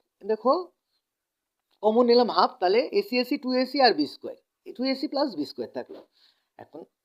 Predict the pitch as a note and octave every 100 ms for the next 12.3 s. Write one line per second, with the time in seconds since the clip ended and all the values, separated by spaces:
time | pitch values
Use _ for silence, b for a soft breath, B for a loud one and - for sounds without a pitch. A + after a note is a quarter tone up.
0 | - A3 A#3+ A3 A#3+ C#4+ C#4 - - A#3
1 | A3+ C4 _ _ _ D#3+ A3 - B3+ C4+
2 | A#3 G3+ G3+ - A#3+ A3+ A#3 A3+ G#3 -
3 | A3 A3 G3 G3 G3 G#3 - F#4+ - -
4 | - - _ _ - C#3 - _ - A3+
5 | A#3+ A#3 B3+ A3+ G#3 A3+ G3 G#3+ G3+ G3+
6 | G3 G#3+ A#3 C#4+ G#3 D3 C3 - - _
7 | _ _ b b b - F#3+ G#3 - G3+
8 | C4+ _ G3+ G3+ A3+ C4 B3+ A3 - C#4+
9 | A#3 D#3 A2+ - _ _ _ _ _ _
10 | _ _ _ _ _ _ _ _ _ -
11 | E3+ B3 - A#3+ C4 A3+ C4 C4+ A3+ G#3
12 | A3 G#3